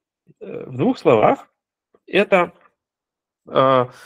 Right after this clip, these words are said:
э, такое состояние, когда у нас разные части, э, приложения, э,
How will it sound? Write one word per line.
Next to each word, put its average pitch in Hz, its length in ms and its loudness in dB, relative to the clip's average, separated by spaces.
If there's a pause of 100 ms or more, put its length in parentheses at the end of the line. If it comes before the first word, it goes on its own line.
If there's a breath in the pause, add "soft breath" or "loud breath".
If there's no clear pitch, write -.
(640 soft breath)
э, - 240 -14
такое 170 340 4
состояние, 254 640 2
когда 160 320 2
у 170 100 -2
нас 175 340 -2
разные 143 560 0
части, 127 640 -4 (640)
э, - 120 -8
приложения, 294 880 0 (520)
э, 147 340 -4